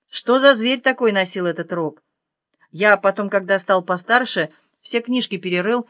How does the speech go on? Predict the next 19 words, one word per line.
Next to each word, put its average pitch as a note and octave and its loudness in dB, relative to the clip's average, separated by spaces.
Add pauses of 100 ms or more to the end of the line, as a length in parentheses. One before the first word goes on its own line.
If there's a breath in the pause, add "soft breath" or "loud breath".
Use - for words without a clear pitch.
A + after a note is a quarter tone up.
(120)
нигде F3+ -2
не A3 0
нашёл". F3+ -6 (1500)
"И G3 -16 (220)
куда A#3 -6
вы A#3+ -4
его A#3+ -4
потом A3+ -4
дели?" G3 -4 (880)
Глеб F#3+ 0 (400)
всё - -8
никак A3+ 0
не G#3+ -2
мог G#3+ -4
прийти A3 -6
в - -8
себя G#3+ 0
от F#3 -4
изумления. F#3 -4